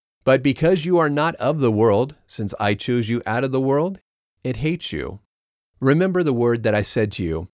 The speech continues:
'A servant is not greater than his master.' If they persecuted me, they will persecute you also. If they obeyed my word, they will also obey yours.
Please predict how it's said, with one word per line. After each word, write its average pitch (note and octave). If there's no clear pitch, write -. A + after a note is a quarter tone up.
'A G#2
servant C#3
is A#2+
not B2+
greater A2+
than F#2
his G2
master.' G#2
If G2
they A2
persecuted D3+
me, G2
they G#2
will A2+
persecute C#3+
you D3+
also. G#2+
If G#2
they B2
obeyed B2+
my C#3
word, D#3+
they A#2
will B2+
also A2
obey F#2+
yours. F#2+